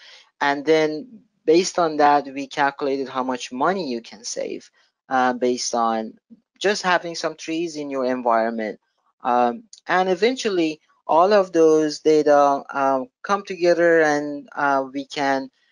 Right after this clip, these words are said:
for each city, uh, we can aggregate those values because our model output was at thirty meters Celsius. Um, so we can aggregate those cells and eventually calculate how much overall, um, you save some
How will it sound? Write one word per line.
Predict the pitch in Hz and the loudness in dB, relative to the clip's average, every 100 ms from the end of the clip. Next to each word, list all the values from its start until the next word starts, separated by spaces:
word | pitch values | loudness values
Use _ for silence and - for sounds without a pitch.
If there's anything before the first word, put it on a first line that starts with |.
| _ _ | _ _
for | 131 | -6
each | - 330 - | -6 -8 -8
city, | - 240 143 127 - _ _ _ | -4 -4 -4 -6 -14 _ _ _
uh, | 139 139 135 | 0 2 2
we | 135 139 | -4 -12
can | - 135 135 | -4 -4 -2
aggregate | - 156 170 196 190 170 160 | -2 -2 -2 -4 -2 -2 -2
those | 143 135 127 | -4 -4 0
values | 123 120 117 120 123 - | 2 2 -2 -8 -10 -12
because | - 175 | -6 -4
our | 170 165 | -2 0
model | 160 165 160 151 | 2 4 4 4
output | 151 156 - 143 | 2 -2 -12 -6
was | 139 131 | -2 0
at | 135 131 | 0 -2
thirty | - 143 139 | -2 -4 -4
meters | 139 131 135 - | -8 -8 -8 -2
Celsius. | 131 127 - - - _ _ _ _ _ | -2 -2 -10 -10 -14 _ _ _ _ _
Um, | 131 131 | -2 -2
so | 135 143 | -2 -6
we | 143 | -6
can | 139 147 | -8 -8
aggregate | 101 160 190 208 180 156 - | -2 -2 -2 -6 -4 -6 -6
those | 131 123 | -8 -8
cells | - 120 117 113 110 - | -4 0 2 0 -6 -12
and | 135 | -10
eventually | 127 143 151 - 143 135 | -8 -8 -12 -12 -12 -12
calculate | 147 135 - 135 127 - | -4 -4 -4 -4 -4 -6
how | 135 131 | -6 -4
much | 139 131 - | -4 -8 -8
overall, | 123 120 123 160 165 139 139 - - - _ _ | -10 -2 2 4 4 2 0 -10 -20 -20 _ _
um, | 131 131 131 131 127 | -2 0 2 2 0
you | - 123 127 131 127 | -6 -16 -12 -10 -10
save | 123 - 170 190 - | -10 -2 0 2 0
some | 165 156 151 151 | 0 0 -2 -12